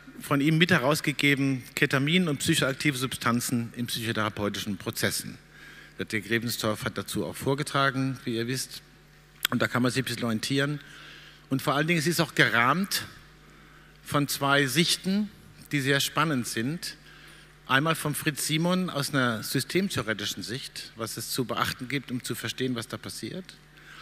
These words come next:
Und von Ernil Hansen aus Sicht eines Anästhesisten, der auch die Nebenwirkungen von Ketamin gut kennt und reklamiert, die nicht zu vergessen. Das sind wir sehr froh, dass das gelungen ist.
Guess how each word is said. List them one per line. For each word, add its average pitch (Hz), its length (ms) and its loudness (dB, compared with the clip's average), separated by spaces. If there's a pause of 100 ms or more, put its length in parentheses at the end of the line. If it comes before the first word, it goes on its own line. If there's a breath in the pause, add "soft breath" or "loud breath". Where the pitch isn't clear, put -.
(180 loud breath)
Und 135 160 0
von 143 160 0
Ernil 139 320 2
Hansen 175 560 2 (680 loud breath)
aus 131 220 0
Sicht 175 220 4
eines 147 240 2
Anästhesisten, 151 1040 0
der 135 120 0
auch 131 60 -4
die 156 120 0
Nebenwirkungen 117 760 2
von 92 180 -4
Ketamin 98 460 -4
gut 110 240 -4
kennt 127 460 -2 (100)
und 120 200 -4
reklamiert, 117 520 0
die 117 80 -2
nicht 113 200 -6
zu 110 100 -8
vergessen. - 480 -10 (800 loud breath)
Das - 160 -4 (200)
sind 139 160 2
wir 131 120 6
sehr 135 180 6
froh, 113 400 2
dass - 160 -6
das - 180 -6
gelungen 98 380 0
ist. - 320 -10